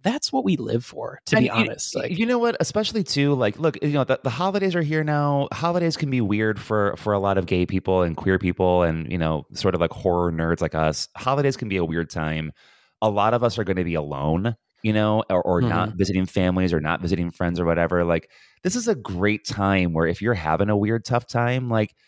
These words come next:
Speaker 2: you know, have fun with us. We, we make this podcast so that we can all feel like we're in the same room as friends, just hanging out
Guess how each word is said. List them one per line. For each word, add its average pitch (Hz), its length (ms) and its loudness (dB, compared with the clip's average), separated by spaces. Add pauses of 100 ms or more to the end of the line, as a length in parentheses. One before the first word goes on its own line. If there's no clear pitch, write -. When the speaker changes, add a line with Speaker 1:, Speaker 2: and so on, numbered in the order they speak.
(340)
Speaker 2:
you 139 100 0
know, 190 280 0
have 208 240 0
fun 226 200 -2
with 247 160 0
us. 78 440 -2
We, 135 200 0
we 170 260 0
make 220 340 -2
this 196 160 -2
podcast 139 640 0
so - 100 -6
that 113 140 2
we 113 100 0
can 120 160 -4
all 101 240 2
feel 104 320 2
like 95 180 0
we're 90 140 4
in 85 80 0
the 82 60 -4
same 82 380 0
room 80 380 2 (580)
as 95 140 2
friends, 73 600 -2
just 98 140 0
hanging 95 260 0
out 82 260 2